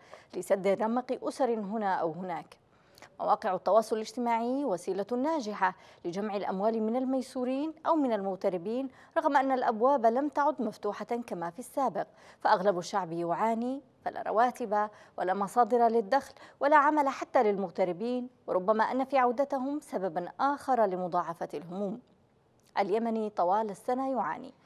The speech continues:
ونسبة الفقر في كل عام في ازدياد، ولكن هذه المعاناة تتجلى صورها في رمضان، إذ تحتاج الأسر المؤونة اللازمة للصيام ولو في أبسط الصور،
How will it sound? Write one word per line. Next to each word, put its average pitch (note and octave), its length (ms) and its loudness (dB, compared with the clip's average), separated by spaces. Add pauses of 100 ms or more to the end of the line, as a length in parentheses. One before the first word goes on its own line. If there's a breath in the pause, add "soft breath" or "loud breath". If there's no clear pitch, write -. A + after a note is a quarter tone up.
(240 soft breath)
ونسبة A3 500 -2
الفقر G3+ 440 -4
في F#3+ 160 -8
كل B3 260 -2
عام B3+ 360 2
في A3 120 -8
ازدياد، D#3+ 400 -4 (460 soft breath)
ولكن A#3+ 360 0
هذه G#3 340 0
المعاناة F#3 520 -2
تتجلى G#3 640 -2
صورها F#3 520 0
في F#3 180 -2
رمضان، G#3+ 440 -4 (400 loud breath)
إذ - 60 -4
تحتاج - 380 2
الأسر A#3+ 500 0
المؤونة G3 500 -4
اللازمة F#3 580 0
للصيام F#3+ 600 -6
ولو A3 180 2
في F#3+ 180 -2
أبسط C#4+ 400 -6
الصور، - 340 -10